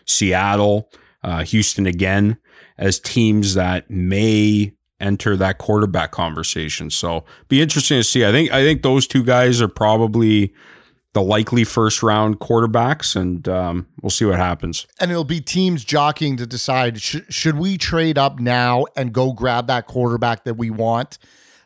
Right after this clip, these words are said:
Speaker 2: uh, that's still available because this team or that team is coming up ahead of us, and maybe they do want a quarterback, maybe they don't. That will be where we follow to decide,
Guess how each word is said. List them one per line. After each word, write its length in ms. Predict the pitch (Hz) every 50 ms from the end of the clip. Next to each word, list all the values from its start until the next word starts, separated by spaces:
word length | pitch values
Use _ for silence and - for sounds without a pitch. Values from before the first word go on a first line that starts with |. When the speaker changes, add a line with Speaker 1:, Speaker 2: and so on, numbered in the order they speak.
| _ -
Speaker 2:
uh, 220 | - 113 110 113
that's 220 | 110 123 117 - -
still 260 | - 139 135 123 120
available 540 | 110 107 110 123 123 127 127 123 123 127 113
because 520 | 117 110 - 120 123 120 113 107 101 101
this 180 | 117 123 120 -
team 200 | - 131 123 117
or 80 | 113
that 280 | 101 113 113 117 117 -
team 260 | - 127 123 117 117
is 260 | 131 - 156 123 101
coming 260 | - - 127 123 123
up 100 | 120 117
ahead 200 | 120 110 113 123
of 100 | 123 110
us, 200 | 117 117 104 - - - - - -
and 200 | - 123 117 113
maybe 240 | 113 113 117 131 131
they 160 | 120 127 131
do 220 | 117 120 131 135
want 240 | 135 147 143 135 139
a 40 | 131
quarterback, 520 | - 139 139 139 139 143 147 147 156 123
maybe 300 | 117 110 113 120 123 127
they 160 | 117 120 117
don't. 380 | 110 101 117 110 120 151 208 - _ - - - - - - _ _ _ _ _
That 360 | - 123 120 127 131 151 165 151
will 100 | 139 131
be 160 | 120 147 143
where 300 | 131 123 131 131 131 131
we 120 | 127 120
follow 440 | 107 - - 127 120 120 123 123 117
to 180 | 101 - 113 104
decide, 680 | 107 110 - - 127 120 117 113 117 113 110 104 -